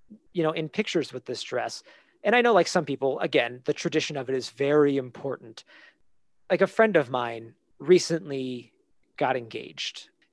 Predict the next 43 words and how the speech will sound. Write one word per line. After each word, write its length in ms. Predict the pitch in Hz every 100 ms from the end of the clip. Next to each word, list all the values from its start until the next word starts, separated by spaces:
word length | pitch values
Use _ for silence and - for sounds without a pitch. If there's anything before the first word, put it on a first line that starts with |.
| -
and 580 | 151 147 131 131 120 - _ _ _ _ -
he 180 | 160 233
and 120 | 208
I 100 | 170
were 100 | 156
talking 360 | - 247 226 170
about 180 | 139 127
it 60 |
'cause 140 | 139 139
he's 160 | 123
like, 160 | 127 -
"I 40 |
really 200 | 139 208
wanna 180 | 208 165
do 140 | 143 143
it 40 |
at 60 | 135
this 180 | 123 -
one 200 | 170 165
place, 360 | - 151 143 -
but 80 |
I 40 | 127
may 120 | 127
not 160 | 127 123
get 120 | 120
the 60 | -
chance." 540 | - 214 120 - - _ _ _
And 160 | - 139
the 40 | 143
one 140 | 147
thing 160 | 147 135
I 80 |
always 380 | 127 127 - - -
kind 160 | 123
of 60 | 117
ask 300 | 202 233 151
him 140 | 127
is, 200 | 117 -
like, 220 | 123 110 - _ _ _ _ _ _ _ _ _ _ _ - 165
you 200 | 202 160
know, 220 | 127 123 - _ _ _ - - -
"Is 260 | 170 147 165
your 300 | 170 160